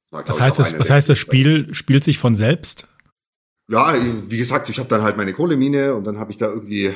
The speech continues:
Speaker 1: fünf Schächte und da sind die, äh, Minenarbeiter und du hast einen Manager und der schaut eben danach, dass da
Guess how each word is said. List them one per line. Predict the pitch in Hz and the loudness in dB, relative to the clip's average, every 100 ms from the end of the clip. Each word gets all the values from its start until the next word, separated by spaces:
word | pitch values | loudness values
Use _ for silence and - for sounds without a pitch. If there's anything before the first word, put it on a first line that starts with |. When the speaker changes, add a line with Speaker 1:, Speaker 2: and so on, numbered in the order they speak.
| - | -6
Speaker 1:
fünf | - 117 - | -6 -6 -2
Schächte | 139 135 - 131 127 | -2 -2 2 4 4
und | 107 | 2
da | 101 95 95 92 - | -2 -2 -4 -8 -18
sind | 113 95 | -16 -10
die, | 95 92 | -8 -6
äh, | 87 98 90 85 - | -6 -6 -6 -8 -12
Minenarbeiter | 131 139 113 107 101 202 101 110 98 98 92 | -8 -6 -6 -6 0 2 0 -2 -2 -2 -4
und | 90 85 _ _ | -10 -18 _ _
du | 90 | -18
hast | 85 - | -18 -16
einen | 98 131 | -12 -10
Manager | 107 110 107 104 95 | -8 -2 0 2 0
und | 90 85 _ - | -8 -20 _ -14
der | 87 87 | -10 -6
schaut | 101 101 92 | -2 -4 -4
eben | 92 92 90 - - | -8 -8 -12 -16 -16
danach, | 95 92 90 | -8 -6 -6
dass | - 87 - | -8 -14 -12
da | 90 82 80 | -6 -4 -6